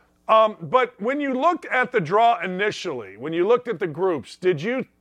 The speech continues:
did you have this happening? Did you have the United States? Is this something that should have happened?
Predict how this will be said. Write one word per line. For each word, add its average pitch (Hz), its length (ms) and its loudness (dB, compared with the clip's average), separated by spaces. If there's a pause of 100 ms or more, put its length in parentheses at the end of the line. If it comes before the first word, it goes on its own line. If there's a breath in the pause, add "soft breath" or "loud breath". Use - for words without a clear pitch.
(100)
did 175 180 0
you 240 140 -2
have 214 300 2
this 233 180 0
happening? 220 480 0
Did 175 180 -2
you 196 120 -4
have 214 300 -2
the 220 80 -2
United 202 420 0
States? 208 340 -2
Is 175 160 0
this 226 160 0
something 226 380 0
that 180 160 2
should 214 360 2
have 208 240 0
happened? 202 460 -2